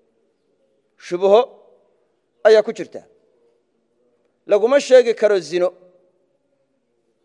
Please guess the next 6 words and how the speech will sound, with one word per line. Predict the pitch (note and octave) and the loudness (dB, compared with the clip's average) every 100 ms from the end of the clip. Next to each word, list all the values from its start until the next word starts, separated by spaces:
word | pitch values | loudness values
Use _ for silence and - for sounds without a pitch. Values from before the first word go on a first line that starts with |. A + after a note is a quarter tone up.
| _ _ _ _ _ _ _ | _ _ _ _ _ _ _
Waa | F3 G3+ | -2 0
midda | C4 A3+ | 2 4
labaade, | G#3+ G#3+ A#3 B3+ B3+ B3 - - _ _ _ _ _ _ | 6 8 6 6 6 2 -4 -20 _ _ _ _ _ _
nasabkii | G#3+ C#4+ C#4 A3 - | -2 -2 0 -4 -2
waa | A3 G#3 | 2 2
sugnaanaya. | A3 G#3 A3 A3+ D#3+ A#2 | 0 -4 0 0 0 -4